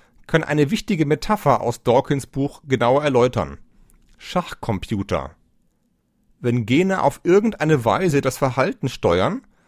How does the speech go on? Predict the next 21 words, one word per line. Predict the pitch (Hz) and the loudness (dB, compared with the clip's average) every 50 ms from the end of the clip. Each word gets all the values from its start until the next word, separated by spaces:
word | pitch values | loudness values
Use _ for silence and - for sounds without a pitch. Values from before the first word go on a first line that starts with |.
| _ _ - - _ | _ _ -20 -4 _
dann | 139 139 | 0 0
sind | 131 - 170 202 | 2 0 -2 -2
sie | - - 180 | -2 -2 -4
sozusagen | 139 143 180 180 - - 170 - 165 151 156 160 165 170 170 165 - - - _ _ | 0 0 -2 -2 -2 -6 -2 0 2 2 2 2 0 -2 -4 -6 -10 -18 -20 _ _
die | 170 165 | -6 -2
Programmierer | - - 165 156 147 143 135 139 143 180 233 190 175 170 156 - | 2 2 2 4 4 4 4 4 2 -2 -2 2 4 2 2 2
einer | - 123 127 131 | 0 -2 -2 -2
Überlebensmaschine | - 135 120 123 120 123 151 196 202 - - 131 - - - 123 117 127 160 175 - _ | -2 0 0 2 2 2 0 0 -2 -2 -2 -4 -4 -2 -4 -2 0 0 -2 -4 -4 _
und | - 151 196 226 - - - | 0 0 0 0 -2 -6 -8
gleichzeitig | - 127 139 143 302 302 - - - - - - 131 147 151 | -2 0 0 0 0 -4 -8 -6 -2 -2 -2 -2 -2 -4 -8
die | - - 165 | -4 -6 -6
Programme, | 151 - - 156 131 131 120 120 151 196 185 170 | -4 0 -2 -2 -2 0 -2 -2 0 0 0 -2
die | 143 143 127 | -2 -2 0
darin | 135 120 117 135 139 131 | 0 0 2 0 0 -2
gerade | 135 113 113 120 143 - | -2 0 2 0 0 0
ablaufen. | - 185 - - 131 98 87 87 - - 71 69 69 - - _ _ _ _ _ _ _ _ _ _ _ _ _ _ _ _ _ - | -4 -8 -6 -2 0 2 0 0 -2 -8 -14 -16 -18 -20 -20 _ _ _ _ _ _ _ _ _ _ _ _ _ _ _ _ _ -6
Die | 127 110 | -6 -4
Gene, | 101 113 113 113 120 139 160 170 170 156 | -2 0 0 2 2 0 0 -2 -2 -4
so | 127 - 127 120 | -4 -4 -4 -4
Dawkins | 107 - 120 131 131 - 147 131 - 104 | 0 2 2 2 2 0 -4 -4 -4 -2
wörtlich, | 101 104 107 - - - 160 165 - - _ | 0 2 2 2 2 0 -2 -2 -2 -8 _